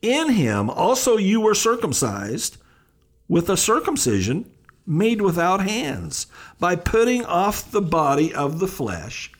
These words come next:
by the circumcision of Christ, having been buried with him in baptism, in which you were also raised with him through faith in the powerful working of God, who raised him from the dead,"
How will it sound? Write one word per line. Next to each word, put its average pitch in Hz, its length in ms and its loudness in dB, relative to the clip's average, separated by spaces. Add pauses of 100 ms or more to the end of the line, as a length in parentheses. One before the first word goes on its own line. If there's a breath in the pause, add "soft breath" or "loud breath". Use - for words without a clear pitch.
(420 soft breath)
by 180 460 2
the 202 200 -2
circumcision 208 880 -2
of 165 120 -8
Christ, 190 580 -4 (280 loud breath)
having 190 460 -2
been 202 240 -2
buried 165 320 2
with 151 140 0
him 190 200 -2
in 226 140 -2
baptism, 185 720 0 (240 loud breath)
in 185 260 2
which 208 280 2
you 202 100 2
were 190 140 4
also 220 420 2
raised 160 520 2
with 233 340 2
him 139 280 0
through 254 340 2
faith 143 500 0 (240 loud breath)
in 165 120 0
the 143 120 2
powerful 247 560 4
working 226 360 2
of 180 180 -2
God, 85 520 -2 (420 soft breath)
who 135 200 4
raised 160 480 0
him 123 140 0
from 120 340 0
the 110 100 0
dead," 90 520 -4